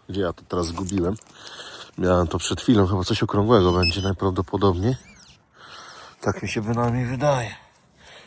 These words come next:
Coś będzie okrągłego. Ale trafiłem, ale trafiłem! <laughs> Żyć, nie umierać.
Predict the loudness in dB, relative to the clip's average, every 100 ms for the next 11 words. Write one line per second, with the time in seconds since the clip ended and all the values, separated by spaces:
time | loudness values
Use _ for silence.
0 | _ _ -4 -2 -2 2 2 2 0 -4
1 | -2 -2 -2 -2 0 -2 -4 -8 _ -20
2 | -20 -20 -20 -20 _ _ -20 -20 -20 -20
3 | 0 6 8 6 4 2 2 0 0 0
4 | 6 6 6 2 0 4 4 2 4 4
5 | 2 -8 -8 -4 -4 -4 -6 -4 -4 -4
6 | -10 -4 -6 -4 -8 -8 -12 -10 -16 -16
7 | -18 -8 4 4 4 -14 -10 4 8 8
8 | 8 8 6 -2 -18